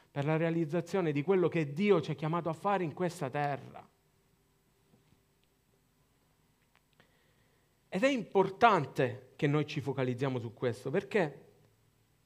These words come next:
altrimenti noi saremo sempre sulle montagne russe e avremo tanto entusiasmo nel servire Dio quando le cose andranno bene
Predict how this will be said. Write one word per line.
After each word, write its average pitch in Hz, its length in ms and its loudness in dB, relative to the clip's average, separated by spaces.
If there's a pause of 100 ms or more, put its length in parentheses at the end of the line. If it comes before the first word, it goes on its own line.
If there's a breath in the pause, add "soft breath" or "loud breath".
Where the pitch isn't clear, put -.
(300)
altrimenti 165 880 -2 (520 soft breath)
noi 240 160 -6
saremo 151 340 -2
sempre 214 720 -6 (300 soft breath)
sulle 185 320 0
montagne 175 640 -2
russe 120 480 -6 (240 loud breath)
e 190 80 6
avremo 190 380 8
tanto 254 340 4
entusiasmo 214 640 4
nel 185 200 4
servire 185 680 2
Dio 202 500 6 (220 loud breath)
quando 180 300 4
le 170 120 6
cose 196 280 4
andranno 156 480 4
bene 127 580 4